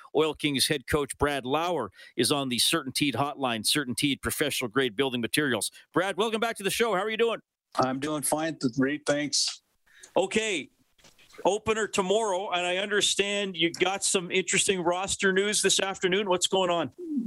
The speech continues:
Speaker 2: We did. We did. We got some. We were wondering, uh, you know, if, if, uh, Jake Neighbors or Gun-, uh, Dylan Guenther were gonna be returned to us before, before, uh, the start of our season, and, and we just got a call from Phoenix that,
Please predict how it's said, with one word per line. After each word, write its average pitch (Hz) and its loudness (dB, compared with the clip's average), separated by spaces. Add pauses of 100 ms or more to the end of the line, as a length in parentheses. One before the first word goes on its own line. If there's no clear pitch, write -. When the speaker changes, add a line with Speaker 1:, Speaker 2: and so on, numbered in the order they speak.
Speaker 2:
We 139 2
did. 156 -2 (100)
We 131 2
did. 139 0
We 123 0
got 135 -2
some. 131 0
We 139 4
were 135 2
wondering, 143 0
uh, 127 0 (400)
you 139 4
know, 131 2
if, 123 -2
if, 123 2 (160)
uh, 113 0 (560)
Jake 139 -2
Neighbors 135 0
or 120 2
Gun-, 131 0 (100)
uh, 120 2
Dylan 120 0
Guenther 127 0
were 120 2
gonna 117 2
be 113 0
returned 117 -2
to 120 2
us 113 -4
before, 113 -2 (140)
before, 113 0
uh, 107 -2
the 110 0
start 123 0
of 117 -4
our 110 -2
season, 123 0
and, 107 0 (100)
and 107 2
we 107 0
just 113 -2
got 117 0
a 107 -4
call 110 -2
from 110 -4
Phoenix 117 -2
that, 107 -2